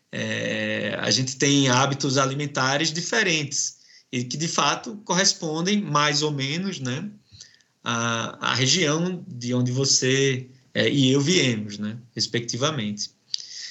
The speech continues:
Então, tem, tem dois exercícios aí. Um é o de compreender o processo concreto, mas entendendo a, a, a materialidade,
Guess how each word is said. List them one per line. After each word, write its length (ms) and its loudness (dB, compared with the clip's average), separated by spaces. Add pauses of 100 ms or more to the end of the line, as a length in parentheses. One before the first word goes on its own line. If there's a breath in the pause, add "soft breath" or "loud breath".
(120 loud breath)
Então, 560 -2 (280)
tem, 240 2
tem 180 4
dois 240 4
exercícios 720 2
aí. 340 -6
Um 200 0
é 80 6
o 40 2
de 100 -2
compreender 840 0 (320 loud breath)
o 80 -2
processo 580 4
concreto, 880 0 (640 loud breath)
mas 260 4
entendendo 760 0
a, 720 2
a, 640 -2
a 40 2
materialidade, 1120 2